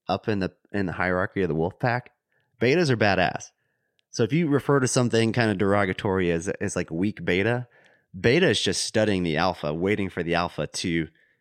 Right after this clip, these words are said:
learning from the alpha, waiting for the alpha to pass to where it's the beta's turn. So to really, truly talk about the weakest link in the wolf pack, it's the omega.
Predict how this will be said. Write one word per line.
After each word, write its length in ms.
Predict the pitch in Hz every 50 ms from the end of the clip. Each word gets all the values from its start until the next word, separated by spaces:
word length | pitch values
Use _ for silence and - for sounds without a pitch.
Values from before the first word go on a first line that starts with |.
| _ _ _ _ -
learning 340 | 104 117 131 131 131 127
from 180 | - 139 120 117
the 100 | 110 104
alpha, 300 | 101 101 101 98 - 101
waiting 240 | 92 107 104 101 92
for 100 | 110 90
the 120 | 85 87
alpha 400 | 85 87 90 - - 78 78 73 - _ _ _ _ -
to 360 | - 98 90 85 85 85 85 - _ _ -
pass 400 | - 135 110 98 95 87 - -
to 140 | - -
where 240 | 92 90 87 80 - -
it's 180 | 78 80 - -
the 100 | - 87
beta's 380 | 78 - 85 80 73 65 - -
turn. 340 | - - 78 71 65 - - _ _ _ _ _ _ _ _ _ _ _
So 160 | - - 123
to 80 | 104
really, 360 | 101 104 131 143 143 127 117 104
truly 360 | - - - - 131 113 107
talk 220 | - - 107 104
about 160 | - 101 95
the 80 | - 95
weakest 320 | 90 95 95 - 92 - _ _ _ _ _ _ _ -
link 320 | 107 98 101 98 95 85
in 80 | 90 85
the 60 | 82
wolf 240 | 76 80 80 - -
pack, 260 | - 73 73 - -
it's 320 | 76 76 - - - - - - -
the 140 | - 85 76
omega. 480 | 69 65 58 50 50 - - 123 117